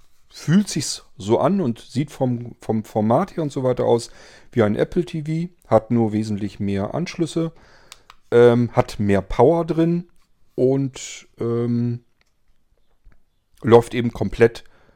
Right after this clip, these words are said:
barrierefrei. Gut, das könnten wir beim Apple T V auch machen, aber eben nur in den Eingrenzungen, die Apple uns vorschreibt.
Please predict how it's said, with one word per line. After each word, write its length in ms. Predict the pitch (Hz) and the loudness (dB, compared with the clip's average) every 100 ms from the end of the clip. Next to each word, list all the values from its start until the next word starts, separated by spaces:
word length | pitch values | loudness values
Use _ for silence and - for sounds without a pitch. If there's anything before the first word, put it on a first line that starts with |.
| _ _ - | _ _ -6
barrierefrei. 760 | 110 92 107 107 - 90 80 - _ _ _ _ | -4 0 0 -2 -8 -8 -8 -14 _ _ _ _
Gut, 220 | - 123 | -6 -4
das 120 | 92 - | -4 -4
könnten 200 | - 104 | -4 -2
wir 80 | |
beim 200 | 104 104 | -2 -2
Apple 240 | - 113 113 | -4 -6 -8
T 220 | 113 98 | -8 -4
V 100 | 90 | -4
auch 100 | 120 | -4
machen, 280 | 139 131 147 | -4 -6 -4
aber 280 | 113 120 120 - - - | 0 0 0 -14 -14 -4
eben 200 | 113 110 | -2 0
nur 140 | 113 | 0
in 80 | 107 | 2
den 200 | 110 - | -2 -2
Eingrenzungen, 1040 | 104 120 135 117 117 120 - 120 117 117 | 0 2 0 2 0 0 0 0 2 0
die 200 | 107 110 | -2 -4
Apple 240 | 107 - 104 | -4 -4 -8
uns 120 | 98 | -8
vorschreibt. 640 | - 135 147 - 139 - | -2 -2 -2 -2 -2 -4